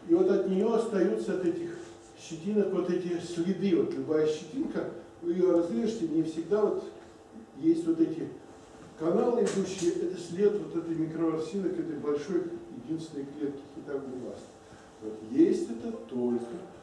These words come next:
у лофотрахоформных животных. Нигде больше в животном царстве этого образования нет.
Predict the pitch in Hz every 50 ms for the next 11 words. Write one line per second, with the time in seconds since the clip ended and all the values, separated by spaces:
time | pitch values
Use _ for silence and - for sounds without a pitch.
0 | - - - - - 113 107 107 110 113 117 123 120 - - - - - - 127
1 | - 120 113 - - 110 110 110 113 117 120 117 - - 123 110 - - - -
2 | - - - - - - - - - - - - 135 156 165 160 - 147 160 151
3 | - - 131 139 165 214 247 240 233 233 226 175 - 156 151 139 135 135 131 -
4 | - - 98 - - - - 147 147 160 - - - - 233 226 - - - -
5 | - - - - - - - - - - - 175 180 165 - 139 127 120 120 117
6 | 117 110 113 117 - 123 - 175 190 190 190 165 147 - 127 110 101